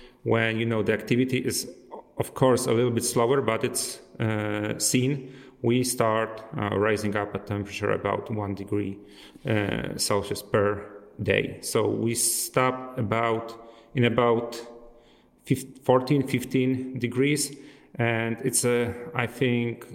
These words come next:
we are finished with fermentation in about ten days.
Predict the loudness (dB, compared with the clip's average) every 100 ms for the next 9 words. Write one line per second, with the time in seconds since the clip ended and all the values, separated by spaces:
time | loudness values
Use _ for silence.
0 | -6 2 4 4 4 0 -8 -14 -2 4
1 | 4 4 0 -2 0 -2 -2 0 -2 0
2 | -2 -2 -4 -2 0 0 -2 -6 -16 -20
3 | -20 _ _ 2 4 4 2 0 -4